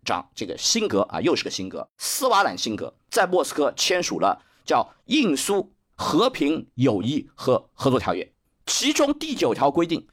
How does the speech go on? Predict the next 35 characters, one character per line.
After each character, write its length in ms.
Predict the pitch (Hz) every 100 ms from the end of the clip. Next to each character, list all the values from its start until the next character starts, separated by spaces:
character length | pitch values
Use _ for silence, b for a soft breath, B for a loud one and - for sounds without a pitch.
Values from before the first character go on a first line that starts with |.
| _
叫 200 | 170 - -
苏 360 | - 339 339
联 220 | 285 160
将 280 | 175 220 190
在 160 | 202 147
印 200 | 190 175
度 200 | 123 110
遭 240 | - 175
受 180 | 180 147
第 220 | - 220
三 260 | 156 160 160
国 100 | 143
攻 180 | 147 175
击 140 | 151
时 280 | 143 - 85 _ _
提 280 | - - 139
供 280 | 139 143 135
军 200 | 147 139
事 160 | 131
保 140 | - -
护。 300 | - - - _ -
这 100 | 165
个 80 |
明 160 | 101 110
眼 140 | 139
人 100 | 95
一 60 | 110
看， 180 | - 120
他 120 | 120
就 100 | 120
针 160 | 127 143
对 140 | 135
中 200 | - 143
国 140 | 95
的。 100 | 78